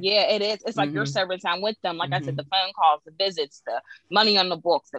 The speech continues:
Speaker 2: Oh,
Speaker 1: packet. I
Speaker 2: don't
Speaker 1: mean,
Speaker 2: miss
Speaker 1: it's,
Speaker 2: a
Speaker 1: it's
Speaker 2: call.
Speaker 1: Oh, you, oh, you can't miss a call. They are
Speaker 2: Don't miss a
Speaker 1: flipping
Speaker 2: call.
Speaker 1: out
Speaker 2: Yeah,
Speaker 1: on you.
Speaker 2: yeah.
Speaker 1: So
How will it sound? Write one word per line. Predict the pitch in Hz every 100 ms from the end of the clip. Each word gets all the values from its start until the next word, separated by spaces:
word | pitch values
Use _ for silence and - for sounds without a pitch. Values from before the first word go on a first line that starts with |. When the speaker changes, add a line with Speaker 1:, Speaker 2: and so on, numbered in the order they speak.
| -
Speaker 2:
Oh, | 190
Speaker 1:
packet. | 202 185
I |
Speaker 2:
don't | 208
Speaker 1:
mean, | 165
Speaker 2:
miss | 220 233
Speaker 1:
it's, |
Speaker 2:
a | -
Speaker 1:
it's | 214
Speaker 2:
call. | 202 202 143 110 - _ _ _ -
Speaker 1:
Oh, | 226 220
you, | 233 247
oh, | 277 262
you | 285 392
can't | 330 330 285
miss | 285
a | 240
call. | 233 285 269
They | 254 311
are | 240 -
Speaker 2:
Don't | 156
miss | 165 190 -
a |
Speaker 1:
flipping | 190
Speaker 2:
call. | 160 151 123
Speaker 1:
out | 220 285 302 247
Speaker 2:
Yeah, | 165 151 127
Speaker 1:
on | -
you. | -
Speaker 2:
yeah. | 147
Speaker 1:
So | 135